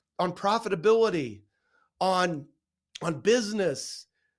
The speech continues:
that we forgot what makes all that stuff work to begin with.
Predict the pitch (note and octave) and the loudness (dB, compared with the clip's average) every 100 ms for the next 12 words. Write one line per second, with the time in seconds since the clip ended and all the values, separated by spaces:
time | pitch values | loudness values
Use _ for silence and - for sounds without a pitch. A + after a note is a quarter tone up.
0 | _ A#3 C4+ C4+ - A3 A3+ F4 D#4+ G#3+ | _ -6 -4 -4 -4 -2 2 2 2 -2
1 | G#3 C4+ - C4+ A#3+ A#3+ - - B3+ D#3 | -2 -2 0 0 -2 -4 -4 -2 -2 -2
2 | F#3+ - A#3+ G3 F3+ E4+ F4+ D3+ A2 - | -4 -4 -6 -4 -2 -2 -2 -4 -6 -18